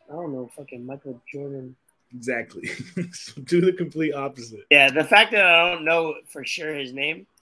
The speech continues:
Speaker 1: Michael Jordan's son. I think he played for Illinois.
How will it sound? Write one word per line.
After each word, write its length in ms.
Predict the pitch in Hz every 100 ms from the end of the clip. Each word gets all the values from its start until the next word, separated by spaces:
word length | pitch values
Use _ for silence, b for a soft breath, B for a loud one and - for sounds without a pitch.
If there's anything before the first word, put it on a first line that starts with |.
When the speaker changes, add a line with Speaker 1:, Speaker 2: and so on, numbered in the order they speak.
| _ _ _ _ _
Speaker 1:
Michael 320 | 143 151 156 131
Jordan's 580 | 131 139 143 135 120
son. 300 | - 143 - - _ _ _ _ _ _ _ - _ _ -
I 60 | 147
think 140 | 214
he 80 | 202
played 220 | 175 160
for 60 | 151
Illinois. 640 | 139 139 135 135 135 127